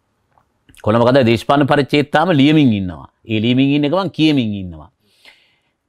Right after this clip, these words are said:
ඊළඟට මට හිතෙනවා ලංකාවේ විශ්වවිද්‍යාල පරිච්ඡේදයක් ලියන්න.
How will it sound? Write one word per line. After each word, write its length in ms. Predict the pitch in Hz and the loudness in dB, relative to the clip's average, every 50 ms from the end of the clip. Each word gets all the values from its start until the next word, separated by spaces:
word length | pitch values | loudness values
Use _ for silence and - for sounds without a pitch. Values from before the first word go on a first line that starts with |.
| _ _ _ | _ _ _
ඊළඟට 440 | - 113 156 185 226 226 233 226 220 | -2 0 2 2 2 2 0 0 0
මට 240 | 214 202 208 196 | 0 0 2 0
හිතෙනවා 320 | 185 170 190 208 226 214 196 | 0 0 0 0 0 -2 -2
ලංකාවේ 240 | 175 - 214 233 214 | -2 -2 0 0 0
විශ්වවිද්‍යාල 580 | 185 - - - 247 254 208 202 233 220 214 202 | -2 -2 -4 -4 -4 -4 -2 0 0 0 2 0
පරිච්ඡේදයක් 640 | 202 202 196 - - 190 190 190 220 240 226 - | 0 -2 -2 -2 -2 -4 -2 0 -2 -2 -4 -4
ලියන්න. 240 | - 139 110 80 - | -6 -6 -6 -8 -12